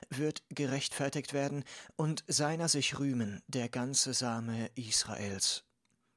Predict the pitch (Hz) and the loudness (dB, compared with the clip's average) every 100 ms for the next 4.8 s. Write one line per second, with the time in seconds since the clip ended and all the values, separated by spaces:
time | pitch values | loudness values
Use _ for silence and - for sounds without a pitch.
0 | _ _ _ _ _ _ _ _ - 127 | _ _ _ _ _ _ _ _ -10 -4
1 | 151 - 147 143 - - - - 135 135 | -2 -2 -2 -2 -4 -10 -16 -6 -4 0
2 | 131 127 - 123 120 120 131 139 110 104 | 0 0 -2 -4 -4 -4 -4 -4 -8 -8
3 | - - - 113 98 123 123 - 131 - | -12 -20 -8 -6 -4 -2 -2 -4 -8 -10
4 | - 131 123 - 117 104 107 90 | -10 -8 -8 -4 -4 -4 -8 -14